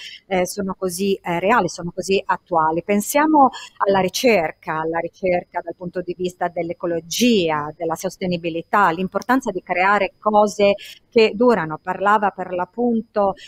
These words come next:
dell'importanza di creare qualcosa che possa durare nel tempo, quindi una durata più lunga. Com'è possibile, ad esempio, eh, liberare il mondo dal, diciamo, da un utilizzo rapido che in qualche modo è short term,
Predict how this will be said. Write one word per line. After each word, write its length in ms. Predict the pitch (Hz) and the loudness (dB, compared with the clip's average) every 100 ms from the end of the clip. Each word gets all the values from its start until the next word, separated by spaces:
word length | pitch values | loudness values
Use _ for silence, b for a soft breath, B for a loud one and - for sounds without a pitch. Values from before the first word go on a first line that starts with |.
| B | B
dell'importanza 920 | 180 190 190 208 208 220 - 320 254 - | 0 2 2 0 -2 -4 0 -2 -2 -8
di 80 | - | -8
creare 320 | 185 196 - | -4 -2 -2
qualcosa 520 | 202 190 - 254 254 | -4 -4 -2 -2 -2
che 120 | - 196 | -8 -12
possa 520 | - 254 - - 233 208 | -6 -4 -4 -6 -6 -4
durare 440 | 208 202 185 185 | -2 2 0 0
nel 200 | 180 165 | -4 -6
tempo, 420 | - 156 151 - 165 | -8 -8 -8 -10 -2
quindi 280 | 226 208 | 0 2
una 220 | 214 240 233 | 2 2 2
durata 460 | 226 208 196 196 | 2 2 0 -4
più 120 | - | -6
lunga. 300 | 208 226 190 | -4 -2 -4
Com'è 240 | - 320 285 | -2 -2 -2
possibile, 840 | - 233 - - - 240 180 165 156 B B B | -4 -4 -4 -8 -10 -4 -2 -2 -6 B B B
ad 180 | 190 214 | 2 4
esempio, 800 | 226 202 214 214 214 196 190 - | 4 2 0 2 2 4 4 2
eh, 320 | 196 185 - | -2 0 0
liberare 960 | 190 202 220 262 208 202 214 233 247 214 | -2 0 2 2 4 2 4 4 4 2
il 200 | 220 208 | 2 2
mondo 540 | 214 254 269 262 240 208 | 4 4 4 2 2 2
dal, 500 | 220 226 240 220 208 B B B | 2 4 4 2 0 B B B
diciamo, 600 | 226 - 294 277 262 240 | -8 -2 -2 0 2 0
da 140 | 226 | 2
un 120 | 254 277 | 4 2
utilizzo 760 | 285 277 262 302 240 226 226 | 2 -2 -2 -2 0 2 2
rapido 720 | 214 254 226 - 185 180 180 | 2 0 0 -4 -6 -2 -2
che 100 | 180 | -2
in 60 | 208 | 0
qualche 260 | 240 226 | 0 0
modo 320 | 240 262 240 208 | 0 0 2 0
è 60 | |
short 440 | 180 - 226 226 - | 0 -2 0 -2 0
term, 520 | 226 165 156 165 | 0 0 -4 -12